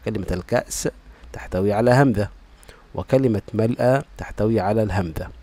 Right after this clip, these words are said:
وهذه الهمزة وقعت في وسط الكلمة كما نلاحظ ورسمت على الألف، إذا نطلق عليها الهمزة المتوسطة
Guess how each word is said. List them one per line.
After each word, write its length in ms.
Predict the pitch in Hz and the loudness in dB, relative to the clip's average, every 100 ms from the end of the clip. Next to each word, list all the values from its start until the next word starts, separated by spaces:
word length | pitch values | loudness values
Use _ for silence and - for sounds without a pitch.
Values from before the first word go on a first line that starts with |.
| - - - - | -20 -20 -20 -2
وهذه 380 | 117 117 131 160 | 4 6 8 8
الهمزة 480 | 139 123 139 135 127 | 6 4 4 2 2
وقعت 540 | 107 127 - 127 131 | 4 2 4 4 4
في 140 | - 101 | 0 -2
وسط 320 | 98 - - | -2 -2 -6
الكلمة 500 | 92 - 110 120 120 | -8 -4 -2 0 -2
كما 300 | - 110 127 | -2 -2 0
نلاحظ 440 | 135 143 117 98 - - - | 4 4 4 0 -8 -14 -4
ورسمت 680 | - 113 139 139 135 139 - | 4 6 6 4 2 2 2
على 300 | 90 92 117 | 0 4 4
الألف، 560 | 117 - 90 87 - - - - - | 4 0 -4 -6 -14 -18 -20 -20 -2
إذا 200 | 131 127 | 2 4
نطلق 520 | 123 123 147 147 - 95 | 4 4 2 0 0 0
عليها 520 | 107 135 127 131 135 | 2 2 2 0 0
الهمزة 480 | 98 98 104 127 110 | -4 -2 0 2 0
المتوسطة 840 | 104 120 135 107 104 - 135 143 | -2 -2 0 0 -2 -6 -2 -2